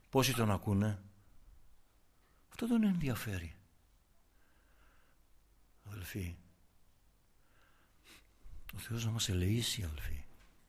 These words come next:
Ο Θεός να μας βοηθήσει να μάθουμε το μάθημα της αγάπης του, του ελέους,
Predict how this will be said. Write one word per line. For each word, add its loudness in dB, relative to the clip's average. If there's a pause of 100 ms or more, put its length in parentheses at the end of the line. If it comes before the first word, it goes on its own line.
(560)
Ο -2
Θεός 4
να 4
μας 2
βοηθήσει 0 (1700)
να -4
μάθουμε 2
το 6
μάθημα 2
της 0
αγάπης -2
του, -14
του -6
ελέους, -2